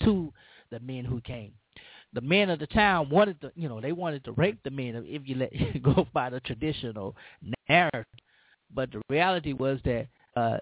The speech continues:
those men in the, uh, in the town were inhospitable. Lot was hospitable,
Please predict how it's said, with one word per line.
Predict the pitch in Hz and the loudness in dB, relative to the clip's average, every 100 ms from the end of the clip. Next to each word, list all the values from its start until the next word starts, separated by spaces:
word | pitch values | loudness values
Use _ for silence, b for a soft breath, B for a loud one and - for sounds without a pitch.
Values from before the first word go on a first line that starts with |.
| 180 139 | 0 6
those | 139 131 | 6 6
men | 139 147 151 | 2 0 0
in | 143 123 127 - - | -2 -4 -6 -8 -10
the, | - | -6
uh, | - - | -6 -4
in | 143 120 | -4 -2
the | |
town | 113 139 131 | 2 4 6
were | 123 | 4
inhospitable. | - 139 113 117 - - 214 147 104 - _ _ _ - | 2 0 2 2 0 2 4 2 -2 -16 _ _ _ -16
Lot | - 131 131 135 | -6 -2 -2 -4
was | 131 | -6
hospitable, | 127 131 120 - 127 120 120 170 | -4 -4 -4 -2 0 0 -2 -6